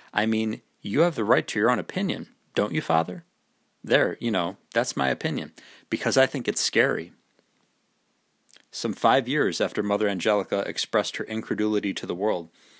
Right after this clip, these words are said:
Soci would completely change his mind,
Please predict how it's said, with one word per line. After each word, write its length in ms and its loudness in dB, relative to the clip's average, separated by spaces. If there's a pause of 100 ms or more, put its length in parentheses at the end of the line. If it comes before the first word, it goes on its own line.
(400)
Soci 400 2
would 220 2
completely 560 0
change 320 -2
his 120 -4
mind, 420 -4